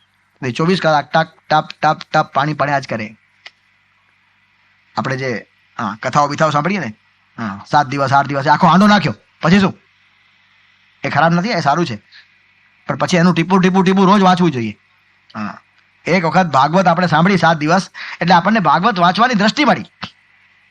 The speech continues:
એ કથાકારે બહુ સારું કામ કર્યું, આપણને ભાગવત કેમ વાંચવું એ સમજાવ્યું. પણ પછી એક એક શ્લોક રોજ ઘરે વાંચવાનો. અઢાર હજાર શ્લોક વાંચતા અઢાર હજાર દિવસ લાગે, જીવન પૂરું થઈ જાય, બીજી વાર ભાગવત વાંચવી ન પડે.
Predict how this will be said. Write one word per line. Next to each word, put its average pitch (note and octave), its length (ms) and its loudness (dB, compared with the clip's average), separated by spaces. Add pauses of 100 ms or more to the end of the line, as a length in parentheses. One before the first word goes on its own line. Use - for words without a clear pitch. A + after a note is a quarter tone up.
(420)
એ F#3+ 40 -4
કથાકારે A3+ 340 2
બહુ B3+ 60 0
સારું C4 200 2
કામ B3+ 140 4
કર્યું, F3 180 2
આપણને G#3 200 0
ભાગવત G3 320 2
કેમ A3+ 200 2
વાંચવું G#3+ 280 2
એ - 20 0
સમજાવ્યું. G3+ 360 -2 (840)
પણ D#3+ 80 -2
પછી G3+ 440 0 (180)
એક F#3+ 180 -2
એક C4 120 0
શ્લોક A#3 320 0
રોજ A#3 260 2
ઘરે A#3 160 2
વાંચવાનો. D#3+ 360 -2 (1700)
અઢાર G#3+ 260 4
હજાર A3 240 4
શ્લોક F#3+ 300 0
વાંચતા F#3 380 2
અઢાર F3 340 4
હજાર G3 200 2
દિવસ F#3+ 220 2
લાગે, G#3 240 4
જીવન F#3+ 200 4
પૂરું G3 180 2
થઈ F#3+ 100 4
જાય, D3+ 100 0
બીજી E3 180 4
વાર G3 120 4
ભાગવત F3+ 240 4
વાંચવી F#3 220 4
ન F#3+ 80 4
પડે. B2 180 -4